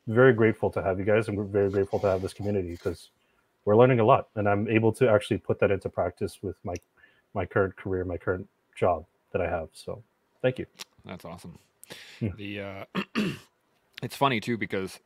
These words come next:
Speaker 2: when you get into those really difficult situations, I mean, uh, Matt and Sean can attest to this too, is that when you,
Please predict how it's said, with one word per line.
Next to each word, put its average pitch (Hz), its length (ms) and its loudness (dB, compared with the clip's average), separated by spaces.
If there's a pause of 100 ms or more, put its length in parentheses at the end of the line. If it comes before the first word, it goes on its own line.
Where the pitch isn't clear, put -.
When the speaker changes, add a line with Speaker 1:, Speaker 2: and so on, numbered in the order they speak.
Speaker 2:
when 101 160 -8
you 98 80 -6
get 120 260 -2
into 113 240 -8
those 98 200 -8
really 98 180 -10
difficult 95 340 -12
situations, 107 640 -8 (520)
I 101 40 -14
mean, 92 280 -12
uh, 87 480 -10
Matt 98 360 -8
and 87 300 -10 (180)
Sean 98 240 -6
can 101 100 -10
attest 95 300 -10
to 87 60 -16
this 87 160 -10
too, 101 220 -10
is 90 100 -10
that 92 160 -8
when 92 100 -12
you, 98 140 -12